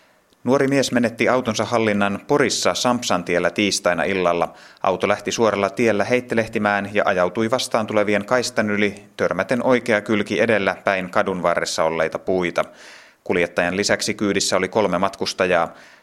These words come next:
Paikalla kävi ambulanssi tarkastamassa autossa olleet, mutta ulosajosta selvittiin pienillä kolhuilla.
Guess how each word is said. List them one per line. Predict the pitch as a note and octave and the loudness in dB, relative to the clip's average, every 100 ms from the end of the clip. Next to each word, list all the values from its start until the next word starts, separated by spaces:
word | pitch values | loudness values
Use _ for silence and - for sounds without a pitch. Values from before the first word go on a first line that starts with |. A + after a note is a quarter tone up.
| _ | _
Paikalla | F2+ E2+ F2+ F#2 | -4 0 0 0
kävi | A2+ A2 | 0 2
ambulanssi | A2 C3+ A#2+ G#2+ - G2+ | 0 0 0 0 -2 -4
tarkastamassa | A2 G#2+ G#2 - G2+ - G#2+ | 0 0 -2 -2 -4 0 -2
autossa | G#2+ G2 - G2 | -2 -4 -2 0
olleet, | G2 F#2 F#2 - | 2 0 -2 -6
mutta | G2 - F2+ | -8 -2 -2
ulosajosta | F2+ E2 F#2+ G#2+ A2 B2+ | 0 -4 0 0 0 -2
selvittiin | B2+ A#2 G#2+ - G2+ | 0 0 -2 -2 -2
pienillä | - G2 F2+ D#2+ | 0 0 0 -4
kolhuilla. | - G2+ F2 - E2 D#2+ | 0 0 0 0 -2 -2